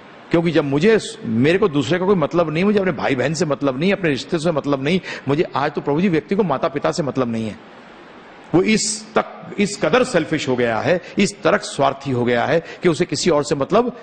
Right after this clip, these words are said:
है नहीं, और ये समझता नहीं है कि ये दुनिया के अंदर अकेले कोई जी नहीं सकता।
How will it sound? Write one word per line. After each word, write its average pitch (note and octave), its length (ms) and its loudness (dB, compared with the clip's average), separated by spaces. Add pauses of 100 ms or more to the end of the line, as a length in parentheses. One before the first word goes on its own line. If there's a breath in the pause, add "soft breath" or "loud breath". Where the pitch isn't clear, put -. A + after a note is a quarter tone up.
(180 loud breath)
है - 180 4
नहीं, G3 200 2 (220 loud breath)
और D3+ 100 2
ये D3+ 100 2
समझता D#3 440 0
नहीं D#3 180 0
है A2 120 -2 (560)
कि C#3 60 4
ये C3+ 200 4
दुनिया C3 360 2
के C#3 140 -2
अंदर C3+ 160 0
अकेले C3+ 400 0
कोई B2+ 160 -2
जी A2 160 0
नहीं D#3 100 0
सकता। - 360 -8